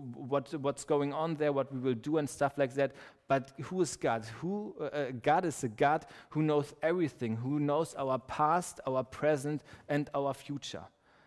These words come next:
And it's very important 'cause what Jesus Christ did,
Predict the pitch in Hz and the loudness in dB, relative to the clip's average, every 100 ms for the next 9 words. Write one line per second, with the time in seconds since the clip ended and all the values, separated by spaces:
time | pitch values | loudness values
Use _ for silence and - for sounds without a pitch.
0 | - 127 147 127 139 170 185 160 - 156 | -10 0 0 0 2 2 2 -2 -2 -2
1 | 160 139 - 143 139 143 117 120 175 185 | 0 -2 -4 -4 0 -2 -2 -8 -10 -10
2 | - - 143 131 120 117 147 160 | -8 0 0 0 -4 0 2 2